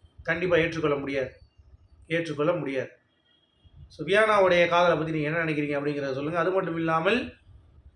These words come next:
நேத்து வைல்டு கார்டு எல்லாம் வந்துட்டு நாங்க தான் இங்க இருக்கிறவங்க எல்லாத்தையும் முகத்திரையும் கிழிச்சிருக்கோம்னு சொல்லிட்டு இவங்களுடைய முகத்திரையே கிழிச்சிட்டு உட்காந்துருக்காங்க.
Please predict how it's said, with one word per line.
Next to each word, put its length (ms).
நேத்து 500
வைல்டு 260
கார்டு 200
எல்லாம் 300
வந்துட்டு 400
நாங்க 520
தான் 520
இங்க 240
இருக்கிறவங்க 400
எல்லாத்தையும் 500
முகத்திரையும் 440
கிழிச்சிருக்கோம்னு 380
சொல்லிட்டு 320
இவங்களுடைய 600
முகத்திரையே 440
கிழிச்சிட்டு 320
உட்காந்துருக்காங்க. 480